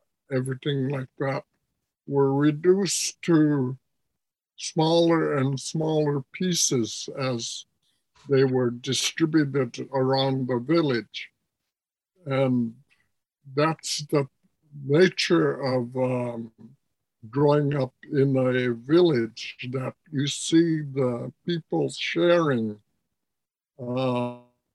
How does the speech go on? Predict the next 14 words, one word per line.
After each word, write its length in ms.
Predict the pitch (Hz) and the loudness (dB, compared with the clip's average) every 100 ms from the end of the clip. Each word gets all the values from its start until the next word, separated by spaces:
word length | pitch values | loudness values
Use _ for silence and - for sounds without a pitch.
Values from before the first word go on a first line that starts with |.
| - | -8
uh, 340 | 117 110 101 107 - | -6 -6 -10 -14 -6
with 260 | 127 151 - _ | -2 -2 -6 _
their, 720 | 135 139 139 131 127 131 127 _ _ _ _ _ _ _ 131 | -2 2 2 0 -4 -8 -14 _ _ _ _ _ _ _ -6
uh, 440 | 123 117 110 107 107 _ | -4 -4 -4 -10 -16 _
catches. 840 | - 165 170 - 135 113 107 - - _ _ _ - | -2 0 0 -4 -2 -2 -4 -10 -14 _ _ _ -6
Um, 520 | 127 123 113 113 107 _ _ _ _ _ _ _ _ _ _ _ _ | -2 -2 -2 -6 -12 _ _ _ _ _ _ _ _ _ _ _ _
and 220 | 143 143 147 | 0 2 2
it 160 | 151 | 2
was 420 | 151 170 151 - | 4 4 4 -2
very 440 | 147 160 175 175 170 | 0 2 4 4 2
important 720 | 143 - 160 165 156 147 131 - | -2 0 2 2 -2 -6 -8 -4
to 640 | 156 147 143 143 131 123 117 _ _ _ _ _ _ _ _ _ - 113 | 0 2 2 2 0 -4 -10 _ _ _ _ _ _ _ _ _ -20 -4
them 600 | 135 156 156 123 117 117 113 | 0 2 2 0 0 -4 -6
that 200 | 127 | -12